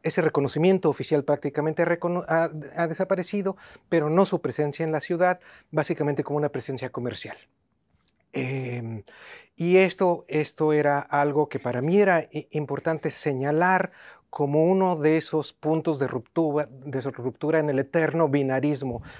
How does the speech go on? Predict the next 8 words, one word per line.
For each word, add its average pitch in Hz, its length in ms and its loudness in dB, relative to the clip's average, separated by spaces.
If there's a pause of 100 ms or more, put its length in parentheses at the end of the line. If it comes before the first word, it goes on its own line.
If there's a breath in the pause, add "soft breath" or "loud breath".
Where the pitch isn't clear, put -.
(140 loud breath)
que 127 100 -6
existe 120 520 -6 (340 soft breath)
en, 131 400 -2
en 127 180 -4
Nueva 113 160 -2
Orleans. 98 440 -10 (420 loud breath)
Em, 135 1000 -2 (380 loud breath)
otro, 233 420 2